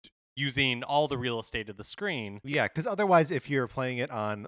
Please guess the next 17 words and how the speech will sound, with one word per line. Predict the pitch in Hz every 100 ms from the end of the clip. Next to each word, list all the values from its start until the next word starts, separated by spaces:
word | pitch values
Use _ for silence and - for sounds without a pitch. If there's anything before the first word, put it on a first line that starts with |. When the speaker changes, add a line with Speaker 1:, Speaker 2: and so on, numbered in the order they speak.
| -
Speaker 2:
like, | 123 113
when | 190 120 123
I | 123
play | 131 127
Donkey | 120 110 120
Kong | 113 107
on | 98
my | 95
T | - 127
V, | 113 123 107
there | 104 98
are | 95 101 -
black | 117 92 -
bars | 110 107 92 87
on | 113 92
the | 90
side | 127 113 98